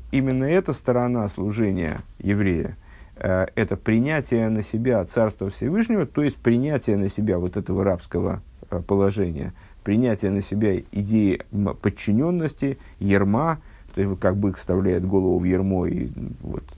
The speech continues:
с этого начинается его деятельность, не с того, что его выпускают на поле.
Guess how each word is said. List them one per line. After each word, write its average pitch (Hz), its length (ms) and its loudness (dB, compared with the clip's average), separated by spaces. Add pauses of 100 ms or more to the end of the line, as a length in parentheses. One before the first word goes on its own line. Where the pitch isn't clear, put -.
(340)
с - 100 -4
этого 92 300 0
начинается 98 680 -2
его 98 200 2
деятельность, 101 560 0
не - 80 -6
с - 60 -12
того, 98 180 -2
что - 100 -4
его 92 120 -2
выпускают 90 460 -6
на 90 140 -4
поле. 127 320 -2